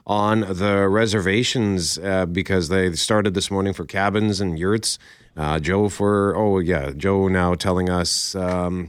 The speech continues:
oh, pardon me, we already mentioned Joe's, uh, thing, and we're waiting for an update on that. Are you still in, on the, the page, Loren, or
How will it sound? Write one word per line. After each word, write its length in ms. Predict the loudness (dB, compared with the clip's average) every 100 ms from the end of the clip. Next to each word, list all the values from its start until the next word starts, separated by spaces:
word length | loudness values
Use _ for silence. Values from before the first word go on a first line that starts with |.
| -4
oh, 100 | -2
pardon 240 | 0 0 0
me, 80 | 0
we 160 | 2
already 200 | 2 2
mentioned 420 | 0 -4 -6 -8
Joe's, 360 | -8 -6 -6 -8 -10 -20 -18 -6
uh, 180 | -4 -2
thing, 280 | 0 0
and 100 | 2
we're 100 | 0
waiting 280 | 0 0 -2
for 200 | -4 -2
an 60 | 0
update 460 | -2 -2 -4 -4 -12 -20 _
on 220 | -2 -2
that. 240 | 0 0 2
Are 80 | 2
you 140 | 0
still 320 | 2 2 4
in, 160 | 2 2
on 260 | 2 2
the, 300 | 4 4 2 2
the 80 |
page, 320 | 2 2 2 2
Loren, 280 | 2 4
or 100 | 4